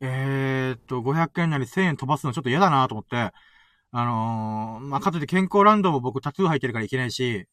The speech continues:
うーん、うーん、そうっすね。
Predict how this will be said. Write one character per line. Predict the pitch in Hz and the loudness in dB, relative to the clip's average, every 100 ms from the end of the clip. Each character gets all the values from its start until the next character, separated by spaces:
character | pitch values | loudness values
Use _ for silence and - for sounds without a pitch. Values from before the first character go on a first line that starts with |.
| _ | _
う | 127 | -10
ー | |
ん、 | 123 127 123 123 123 123 123 | -8 -6 -6 -6 -6 -6 -8
う | 120 _ _ _ _ _ _ _ _ _ 143 | -12 _ _ _ _ _ _ _ _ _ -10
ー | 135 135 135 | -6 -4 -6
ん、 | 139 | -6
そ | - 156 | -4 -4
う | |
っ | 131 | -4
す | 123 | -6
ね。 | 123 120 | -8 -8